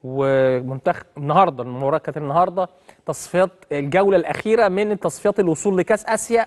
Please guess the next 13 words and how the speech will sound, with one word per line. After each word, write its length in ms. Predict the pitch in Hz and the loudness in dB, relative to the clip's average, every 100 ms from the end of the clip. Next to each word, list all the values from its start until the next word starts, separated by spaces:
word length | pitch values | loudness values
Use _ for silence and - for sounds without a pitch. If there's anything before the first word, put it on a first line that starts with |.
| - | -4
والكأس 480 | 143 156 151 220 202 | -6 -4 0 -2 0
العالم. 260 | 151 139 135 | 0 0 -2
انتوا 140 | 123 131 | -6 -6
عارفين 240 | - 180 | -4 -6
تصفيات 340 | 156 - 175 | -6 -2 -2
بتاعت، 340 | 175 175 131 135 _ 139 | -2 -2 -2 -4 _ 0
آه، 340 | 131 127 123 _ _ _ - | 0 0 -2 _ _ _ -10
قارة 280 | - 180 180 - | 0 2 2 0
آسيا 320 | 202 - 208 | -2 0 -2
بتبقى، 540 | - 151 - 156 143 _ _ _ _ _ - | -2 -8 0 2 2 _ _ _ _ _ -8
آه، 260 | 139 135 | -4 -4
بتلعب 480 | 117 139 202 196 180 | -4 0 2 2 2
تصفيات 460 | 170 - - 202 | -2 -8 0 2